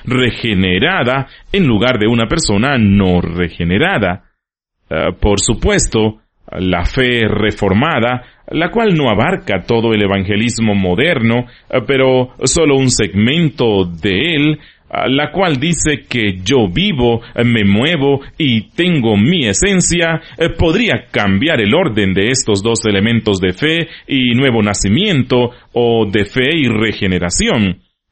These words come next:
Eh, podríamos decir que la regeneración precede a la fe. Cuando decimos que precede, no significa cronológicamente en el tiempo, es decir, eh, que uno se regenere y que cinco minutos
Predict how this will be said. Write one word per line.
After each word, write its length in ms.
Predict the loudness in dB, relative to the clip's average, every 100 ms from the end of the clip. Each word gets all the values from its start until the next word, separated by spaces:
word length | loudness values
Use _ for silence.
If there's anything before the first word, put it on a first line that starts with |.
| _
Eh, 80 | -2
podríamos 540 | 0 0 0 0 0
decir 400 | 0 -2 -2 -2
que 160 | -2 0
la 200 | 0 0
regeneración 1120 | -2 -2 -2 -2 0 0 -2 -2 0 0 -2 -6 _ _
precede 640 | -2 0 0 0 0 0
a 80 | -2
la 140 | -6
fe. 480 | -6 -4 -2 -4 -6 _ _ _ _ _ _ _ _
Cuando 280 | -2 0 0
decimos 500 | 0 2 2 2 -2
que 160 | -6
precede, 880 | -4 -2 0 0 0 0 0 -2 -4 -10 _ _ _
no 280 | 0 2 2
significa 840 | 0 0 0 0 -4 -2 -2 -2
cronológicamente 1040 | -2 0 2 2 0 -2 -2 0 0 0 0
en 60 |
el 140 | -2 -4
tiempo, 600 | -4 -2 0 0 -2 -6 _ _ _
es 160 | -2 0
decir, 500 | 0 2 2 0 -2 -10 _
eh, 160 | -8 -4
que 160 | 0
uno 260 | 2 2 0
se 200 | 0 0
regenere 1040 | 0 -2 0 0 0 0 -2 -2 -2 0
y 180 | 0 -2
que 200 | 0 -2
cinco 380 | 0 0 0 0
minutos 560 | 2 2 0 0 0